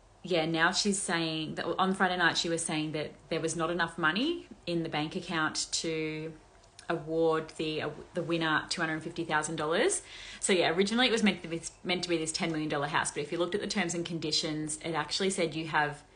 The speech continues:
the winner will get a chance to win the ten million dollar house, and it was basically impossible to win. Like, there's two hundred tickets, and you've got to pick the two winning tickets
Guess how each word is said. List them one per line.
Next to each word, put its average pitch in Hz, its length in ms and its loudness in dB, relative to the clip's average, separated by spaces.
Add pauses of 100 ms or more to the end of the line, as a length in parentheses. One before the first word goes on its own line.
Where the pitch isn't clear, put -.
(280)
the 190 80 0
winner 190 240 6
will 190 160 4
get 175 240 0
a - 60 -4
chance 175 720 0
to 294 120 -4
win 277 460 0
the 247 80 -4
ten 240 180 0
million 247 200 0
dollar 233 220 4
house, 233 420 4 (420)
and 190 100 6
it 180 120 4
was 170 440 2
basically 196 440 2
impossible 143 460 -6
to - 120 -6
win. 139 180 -2
Like, 147 140 -2
there's 147 180 -2
two 190 280 6
hundred 170 500 2 (300)
tickets, 339 460 2
and 165 220 -2
you've 160 140 -2
got 170 120 -2
to 165 60 -4
pick - 260 -4
the 170 60 -4
two 160 380 0
winning 147 380 -2
tickets - 760 -2